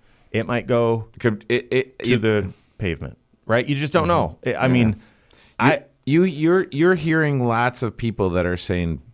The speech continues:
Speaker 2: Bitcoin a hundred thousand by September of this year, Bitcoin a million. And so, you know,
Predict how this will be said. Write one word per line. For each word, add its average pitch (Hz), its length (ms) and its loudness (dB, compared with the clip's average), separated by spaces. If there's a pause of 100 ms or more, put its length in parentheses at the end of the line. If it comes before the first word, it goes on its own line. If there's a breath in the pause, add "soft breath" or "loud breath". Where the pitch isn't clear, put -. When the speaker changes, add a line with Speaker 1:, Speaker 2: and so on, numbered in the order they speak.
(100)
Speaker 2:
Bitcoin 82 800 -6 (420 soft breath)
a 71 80 -8
hundred 78 400 -4
thousand 73 720 -4
by 71 300 -6
September 71 800 -8
of 64 120 -10
this - 240 -10
year, - 240 -12
Bitcoin 78 680 -6 (480 soft breath)
a 73 80 -2
million. 71 800 -4 (760 soft breath)
And 82 160 -2
so, 82 500 -2 (300)
you 87 100 -2
know, 78 220 -2